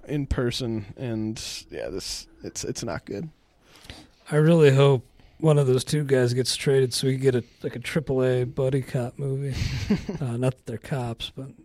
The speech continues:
Speaker 2: just a buddy movie.
Speaker 1: Yeah.
Speaker 2: James, we appreciate the insight as always. Any other quick hitters? Anybody else that tickled your fancy down there, or, or didn't?
Speaker 1: Um, no, not really. I mean, I think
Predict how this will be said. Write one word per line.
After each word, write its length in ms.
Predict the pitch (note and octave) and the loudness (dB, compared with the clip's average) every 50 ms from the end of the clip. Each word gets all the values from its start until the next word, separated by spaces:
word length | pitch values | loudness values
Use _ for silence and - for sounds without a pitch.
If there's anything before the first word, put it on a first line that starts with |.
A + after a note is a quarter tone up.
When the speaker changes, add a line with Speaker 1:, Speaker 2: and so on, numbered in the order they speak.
| - - | -16 -14
Speaker 2:
just 200 | F3 - - - | -12 -10 0 0
a 40 | A#3 | 2
buddy 280 | G3 F#3+ G3+ F3 C#3 A#2+ | 4 6 6 8 6 6
movie. 320 | A2+ A2 A2 A2 A2+ A2+ - | 4 0 -2 -2 -4 -8 -8
Speaker 1:
Yeah. 100 | - - - - - - - _ _ _ _ - - - - - _ | -10 -14 -14 -14 -20 -20 -20 _ _ _ _ -20 -20 -20 -20 -20 _
Speaker 2:
James, 320 | - D#3+ D#3+ E3+ F3 - - | 4 6 8 10 10 8 8
we 80 | E3+ | 4
appreciate 400 | C#3+ - - F#3+ E3+ - F3 D3+ | 4 6 6 6 8 8 4 4
the 120 | C3 D3+ D3+ | 6 6 4
insight 300 | D#3 D3+ - F3 D3+ C#3+ | 6 6 6 6 8 8
as 160 | D3 C#3 C3 | 8 6 8
always. 480 | D3 D3+ D3+ D#3 D#3 D#3 D#3 D#3 C#3+ | 8 8 10 10 10 10 10 8 6
Any 160 | D#3+ E3 F3 E3+ | 6 6 10 10
other 160 | E3+ E3 D3+ | 10 8 8
quick 300 | - - - E3+ D#3 - | 4 2 0 0 2 2
hitters? 640 | E3+ E3+ E3 E3 E3 E3 D#3 D3+ - - - - | 2 4 6 6 4 4 2 2 -2 -4 -4 -2
Anybody 340 | D#3+ D#3+ D#3 D3+ D#3 D3+ D#3 | 0 0 4 4 6 8 8
else 320 | D3+ D#3 D#3 D3 - - | 8 6 6 4 2 -2
that 160 | - D3 C3+ - _ _ - - - - - - _ _ _ _ _ - - - _ - | -2 -2 -2 -2 _ _ -20 -20 -20 -20 -20 -20 _ _ _ _ _ -20 -20 -20 _ -12
tickled 340 | - - E3+ - E3 D3+ C#3 | -6 -6 -2 0 0 0 2
your 100 | C#3 C3 | 0 0
fancy 460 | - - D3 C#3 D3 C#3+ - - D#3+ | 0 0 0 2 2 0 0 -2 0
down 180 | D3 D3 D3 D3 | 0 2 2 2
there, 180 | D3+ D3+ C#3+ | 2 2 2
or, 260 | C3 B2 A#2 A#2 B2 - - _ _ _ _ _ - - - | 0 0 0 -2 -4 -6 -14 _ _ _ _ _ -20 -8 -6
or 80 | C3 B2 | -6 -2
didn't? 340 | B2 C3+ C3+ D#3 D#3 - - _ - - _ - | -2 -2 -2 -2 -6 -8 -8 _ -8 -8 _ -4
Speaker 1:
Um, 640 | D3+ G3 G#3+ A3 B3 B3 B3 B3 B3 A#3+ A#3 G#3+ - - - - - - - - _ _ _ _ _ _ _ - | -2 -2 0 0 -2 -2 -2 -2 -2 -2 -4 -4 -6 -8 -20 -20 -20 -20 -20 -20 _ _ _ _ _ _ _ -12
no, 300 | - E3+ D#3+ D#3 D#3 D#3 | -8 -4 -2 0 2 2
not 200 | D#3 D#3 D3+ C3+ | 4 2 2 2
really. 420 | F2+ G2+ A2 A2 A2+ A2+ A2+ A2+ | 2 2 2 2 4 2 2 0
I 60 | A#2 G2 | -2 -4
mean, 140 | A2+ A2+ | -2 -2
I 60 | A2+ G#2+ | -2 -2
think 500 | - B2 A2+ A2+ _ - - - - | -4 -6 -8 -8 _ -20 -20 -20 -20